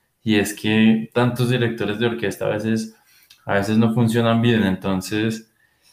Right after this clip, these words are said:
Pues vamos a ver, vamos a ver cómo, cómo evolucionan, pero para mí su primer partido fue un partido muy flojo,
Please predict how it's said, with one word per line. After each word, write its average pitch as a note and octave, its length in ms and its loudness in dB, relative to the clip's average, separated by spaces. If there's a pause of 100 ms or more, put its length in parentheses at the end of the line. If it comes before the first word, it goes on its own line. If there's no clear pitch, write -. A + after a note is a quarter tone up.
(440)
Pues A#2+ 140 0
vamos G#2+ 220 2
a E3+ 60 4
ver, C#3 160 4
vamos C3 240 4
a D#3+ 60 4
ver C#3 160 4
cómo, C3+ 380 4
cómo C#3+ 260 4
evolucionan, D3+ 680 4
pero A2+ 800 0
para G#2+ 440 -2
mí B2+ 460 2
su - 460 -6
primer C3 280 0
partido F3+ 420 -2
fue D3 140 -4
un A#2+ 80 -4
partido C#3+ 340 -2
muy C#3 160 0
flojo, D#3 320 -2